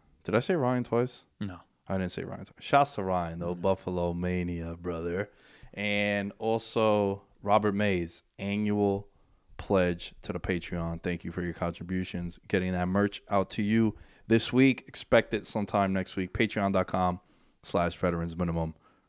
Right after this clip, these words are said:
Speaker 1: for extra shit and a lot of cool shit. And most importantly, to support the brand.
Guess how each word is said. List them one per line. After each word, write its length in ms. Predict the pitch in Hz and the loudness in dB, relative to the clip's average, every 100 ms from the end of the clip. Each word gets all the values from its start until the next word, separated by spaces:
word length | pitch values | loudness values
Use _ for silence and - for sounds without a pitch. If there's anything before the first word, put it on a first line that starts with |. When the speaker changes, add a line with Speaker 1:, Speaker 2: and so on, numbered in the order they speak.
| _ | _
Speaker 1:
for 160 | - 101 | -2 0
extra 280 | 98 - | 0 -2
shit 460 | 92 - 120 113 - - | -4 4 6 6 4 -6
and 100 | 95 | -2
a 40 | |
lot 180 | 90 90 | 2 2
of 60 | 90 | 2
cool 200 | - 87 | -2 -2
shit. 260 | - 95 - | 2 0 2
And 220 | 120 113 | 2 4
most 180 | 101 - | 2 0
importantly, 420 | 98 98 92 90 _ _ - | 0 0 0 -4 _ _ -8
to 100 | 101 | -6
support 300 | - 87 90 | -6 -4 -4
the 60 | 87 | 0
brand. 300 | 90 87 | 0 0